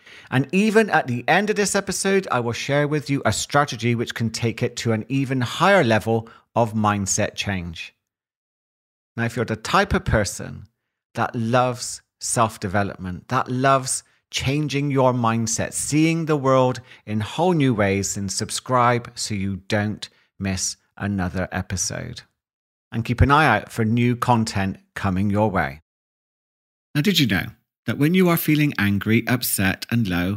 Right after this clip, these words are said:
one of your biggest sources of misery will be your reaction to your thoughts and feelings about whatever has triggered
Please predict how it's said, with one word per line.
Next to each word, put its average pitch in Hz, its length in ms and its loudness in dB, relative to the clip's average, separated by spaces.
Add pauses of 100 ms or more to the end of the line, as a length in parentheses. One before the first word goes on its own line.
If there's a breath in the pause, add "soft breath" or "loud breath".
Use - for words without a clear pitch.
one 117 180 2
of 117 120 2
your 117 100 4
biggest 139 480 0
sources 120 560 0 (100)
of 196 240 -2
misery 120 640 2 (400 soft breath)
will 113 80 4
be 113 160 2
your 107 220 4
reaction 117 600 2
to - 140 -2
your 107 220 4
thoughts - 460 0
and 131 100 0
feelings 104 520 2
about 107 300 -2
whatever 95 720 -2 (240 soft breath)
has 101 160 -2
triggered 104 520 0